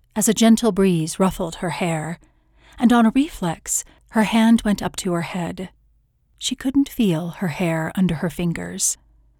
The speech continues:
but she knew it was there. The version of herself on the ground remained still.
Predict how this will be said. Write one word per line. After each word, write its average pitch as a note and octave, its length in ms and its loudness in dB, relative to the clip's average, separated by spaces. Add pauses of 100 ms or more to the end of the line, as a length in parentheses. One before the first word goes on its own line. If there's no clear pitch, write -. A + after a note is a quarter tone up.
but - 140 -6
she - 180 0
knew A3+ 600 2
it - 160 -6
was F3 180 -4
there. F3 560 -6 (760)
The G#3+ 100 -2
version G3+ 640 0
of - 180 -4
herself E3 720 -2
on F3+ 160 0
the F3+ 180 0
ground E3 480 0 (360)
remained G3 580 4
still. E3+ 720 -4